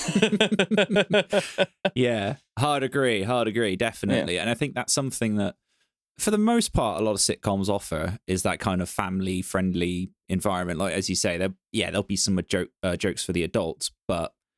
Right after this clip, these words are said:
Speaker 2: for the most part, it's clear over the kids' heads. It's just
Speaker 1: Mm-hmm.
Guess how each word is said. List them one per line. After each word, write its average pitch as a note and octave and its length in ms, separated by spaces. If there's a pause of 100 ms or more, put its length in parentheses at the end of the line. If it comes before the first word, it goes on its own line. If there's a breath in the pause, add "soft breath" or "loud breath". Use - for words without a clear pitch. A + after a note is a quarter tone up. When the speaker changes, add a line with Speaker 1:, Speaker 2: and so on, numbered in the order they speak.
(140)
Speaker 2:
for A#2 60
the G#2 80
most G2 300
part, E2+ 320 (580)
it's - 80
clear G2 340
over F2 160
the E2+ 100
kids' E2+ 280
heads. F2+ 320
It's - 200
just B2+ 200
Speaker 1:
Mm-hmm. A#2 40